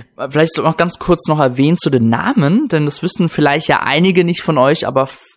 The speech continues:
Famicom heißt ja irgendwas so wie Familiencomputer. Und damit soll einfach ausgedrückt werden, okay,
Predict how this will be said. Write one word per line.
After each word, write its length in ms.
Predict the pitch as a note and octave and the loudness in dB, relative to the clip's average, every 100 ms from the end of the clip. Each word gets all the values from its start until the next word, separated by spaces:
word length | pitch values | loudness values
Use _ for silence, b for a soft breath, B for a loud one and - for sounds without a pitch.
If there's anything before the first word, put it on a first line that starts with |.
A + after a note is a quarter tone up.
| - | -18
Famicom 840 | - C3+ D#3+ A3 - F#3 F#3 A3 - B B | -6 -2 -2 -4 -4 0 0 0 -4 B B
heißt 240 | C#3 D#3+ | -4 0
ja 80 | F#3 | 0
irgendwas 300 | D#3 D#3+ D#3 | 0 0 -2
so 120 | - | -4
wie 120 | D3+ D#3 | -6 -2
Familiencomputer. 1120 | D3+ C3+ B2+ D3 - A#2 G#2+ A#2 A2 G#2+ G#2+ | 0 2 2 2 0 -4 -2 -4 -2 -6 -6
Und 120 | G#2+ | -4
damit 200 | A#2+ D3 | -2 0
soll 120 | - | 2
einfach 200 | F#2 C#3 | 2 2
ausgedrückt 540 | - C#3 D#3 C#3+ C#3+ - | -2 -2 -2 -4 -4 0
werden, 160 | B2+ | 0
okay, 340 | B2 B2 D#3 | 0 -2 -2